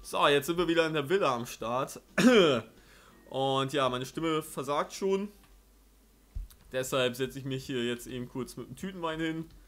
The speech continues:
und dann lasse ich das Video ausklingen. Ja, absolut. Hier schön ins Lagerfeuer. Buffalo, du kannst nach Hause gehen, ja. Also, mein Buffalo-Pet, das mag ich irgendwie nicht. Das ist so aufdringlich.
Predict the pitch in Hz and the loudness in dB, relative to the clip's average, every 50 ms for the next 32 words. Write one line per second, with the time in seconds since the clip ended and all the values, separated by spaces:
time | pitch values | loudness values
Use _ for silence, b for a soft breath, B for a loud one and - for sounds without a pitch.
0 | b b b b b b b - 120 117 117 117 117 123 113 113 113 120 123 - | b b b b b b b -12 -8 -6 -6 -6 -6 -6 -6 -6 -6 -8 -10 -14
1 | - 107 - - 110 104 107 101 - - 110 117 - - 110 104 107 113 123 131 | -14 -14 -12 -10 -10 -8 -8 -8 -6 -8 -8 -10 -10 -10 -10 -10 -8 -8 -10 -12
2 | - - - _ _ _ _ _ _ - - - - - - - - - - - | -14 -20 -20 _ _ _ _ _ _ -20 -20 -20 -20 -20 -20 -20 -20 -20 -20 -20
3 | - - _ - - - - 107 104 101 104 110 - - - 113 107 110 120 117 | -20 -20 _ -20 -20 -14 -10 -8 -6 -6 -6 -8 -10 -10 -10 -8 -6 -6 -6 -6
4 | - 131 120 117 113 110 - - - 139 131 123 117 - - 120 120 120 120 120 | -6 -4 -2 -2 -2 -4 -4 -8 -8 -8 -8 -8 -8 -8 -8 -6 -6 -6 -6 -8
5 | - - 120 113 113 113 113 123 131 - _ _ - - b b b b b b | -8 -8 -6 -4 -2 -2 -4 -4 -6 -12 _ _ -20 -20 b b b b b b
6 | b b b b 170 190 220 214 220 208 196 196 196 190 185 156 180 175 165 175 | b b b b 0 0 2 2 4 4 6 6 4 4 2 0 0 0 0 2
7 | 170 151 147 151 165 170 160 160 139 123 120 117 113 110 104 110 110 117 123 135 | 2 2 2 2 0 -2 -2 -4 -4 -2 -2 -2 -2 -2 -2 0 2 4 4 4
8 | 139 156 156 - - - - 117 113 120 117 113 113 117 - B B B B B | 4 2 0 -6 -14 -12 -12 -8 -4 -2 -2 -2 -2 -4 -8 B B B B B
9 | B B 120 120 120 123 120 160 175 175 - 170 156 151 143 - - - 160 147 | B B -6 -6 -6 -4 -2 -4 -2 -2 -2 -2 -2 -2 -4 -6 -4 -2 -2 -2
10 | - - - - 139 127 - - 117 107 110 120 127 117 120 113 110 110 113 107 | -2 -6 -10 -8 -8 -8 -8 -6 -4 -4 -4 -4 -6 -8 -8 -8 -6 -6 -6 -6
11 | 110 117 117 - 127 117 120 - - 123 - 113 120 120 - - 120 110 104 101 | -6 -6 -6 -6 -8 -8 -8 -10 -10 -8 -6 -6 -6 -8 -8 -10 -10 -10 -8 -6
12 | 107 113 127 131 - | -6 -6 -6 -6 -10